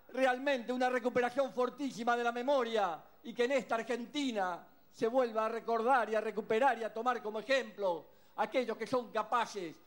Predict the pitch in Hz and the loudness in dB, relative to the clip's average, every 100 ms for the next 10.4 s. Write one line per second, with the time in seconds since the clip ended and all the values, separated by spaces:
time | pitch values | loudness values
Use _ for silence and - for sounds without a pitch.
0 | - - 220 240 226 - 247 214 214 214 | -20 0 2 2 2 2 2 2 0 0
1 | 208 214 226 202 208 208 240 208 175 143 | 2 2 0 0 -2 2 2 2 -2 -6
2 | 123 - - - 233 214 208 190 208 208 | -10 -14 -14 0 2 2 0 -2 -2 -2
3 | 202 233 233 196 196 196 196 190 233 220 | -2 0 0 0 -6 -6 -6 -8 -6 -4
4 | 196 185 180 202 190 - 226 165 175 165 | -4 -4 -6 -4 -2 0 -2 -2 -6 -6
5 | 202 220 196 180 170 202 202 196 233 190 | 0 0 0 -4 -4 -4 -4 0 0 0
6 | 190 196 190 233 196 185 202 196 202 233 | -4 -10 -2 -2 -2 -4 -4 -4 -2 -2
7 | 196 190 - 196 196 240 196 165 - - | -2 -6 -6 -4 0 0 0 -2 -6 -6
8 | - 226 220 - 240 220 247 202 254 277 | -2 0 0 0 0 0 -4 -4 0 2
9 | 226 208 247 233 302 262 240 220 240 285 | 2 0 -2 0 0 0 -2 -4 2 4
10 | 240 214 214 | 4 0 -6